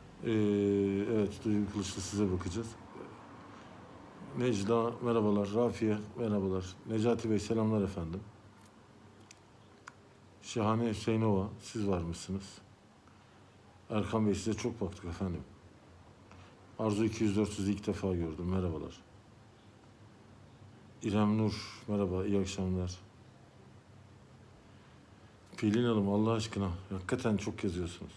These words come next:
Sahte Siren, Hit, Yıldıztepe. Bugün rahat bana yüz tane mesaj attın. Hayır, ben anlamadım. Yani sürekli bana arayıp sürekli bana yazıyorsunuz.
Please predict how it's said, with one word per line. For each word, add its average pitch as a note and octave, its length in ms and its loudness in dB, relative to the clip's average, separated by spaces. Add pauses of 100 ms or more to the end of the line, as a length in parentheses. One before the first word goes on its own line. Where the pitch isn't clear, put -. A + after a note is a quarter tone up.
(960)
Sahte G2+ 440 -2
Siren, G#2 340 2
Hit, F#2+ 260 0
Yıldıztepe. F2+ 540 -2 (600)
Bugün A#2 260 2
rahat A2 260 2
bana A#2 160 2
yüz A#2 200 0
tane A2+ 180 0
mesaj A2 360 2
attın. A2 320 -2 (880)
Hayır, A#2 300 2
ben A#2 160 4 (140)
anlamadım. G#2+ 520 2
Yani G#2+ 320 4 (520)
sürekli C3 560 2
bana A#2+ 360 4
arayıp A#2 420 4
sürekli B2 480 0
bana A2+ 160 2
yazıyorsunuz. A2+ 580 0